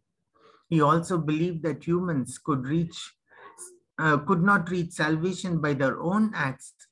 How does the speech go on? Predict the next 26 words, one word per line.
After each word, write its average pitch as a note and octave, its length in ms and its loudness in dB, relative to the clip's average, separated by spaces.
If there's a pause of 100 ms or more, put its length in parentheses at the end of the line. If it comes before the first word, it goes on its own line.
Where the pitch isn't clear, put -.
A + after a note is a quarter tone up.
(440)
but C#3+ 240 2
that F3 260 0
only E3+ 440 2
God F3 360 0
would C3 280 -2
bestow C3+ 420 0
salvation D3 800 -2
by C3 120 0
his B2+ 200 -4
divine C#3 540 -2
grace. B2+ 640 -6 (1400)
In D3 120 2
the D3 120 6
Middle D3 340 6
Ages, E3 540 0
the D#3+ 120 -2
Catholic E3 480 -2
Church E3+ 280 -2 (120)
taught D#3 280 -2
that D3 180 -2
salvation D#3 640 0
was C3+ 400 -2 (320)
possible E3 420 0
through C3 400 0
good A3 320 -2
works - 420 -6